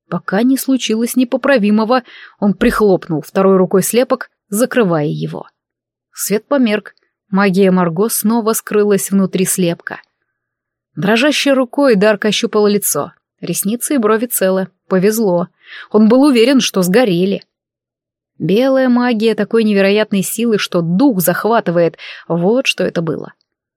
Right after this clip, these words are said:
В следующую секунду Дарк, запрокинув голову, рассмеялся. Его всё ещё потряхивало после пережитого, и смех вышел нервным.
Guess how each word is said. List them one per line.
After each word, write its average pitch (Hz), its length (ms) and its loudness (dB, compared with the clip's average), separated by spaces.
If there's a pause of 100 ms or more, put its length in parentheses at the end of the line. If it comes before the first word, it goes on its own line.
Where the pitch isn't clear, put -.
(460)
В - 80 -14
следующую 190 440 2
секунду 190 460 0
Дарк, 185 300 2
запрокинув 180 600 0
голову, 180 360 2
рассмеялся. 165 800 -4 (520)
Его 254 340 0
всё - 180 -2
ещё 285 200 -2
потряхивало 233 760 -2
после 196 320 -2
пережитого, 180 720 -2 (240)
и 196 100 -4
смех 202 400 0
вышел 269 360 0
нервным. 196 520 0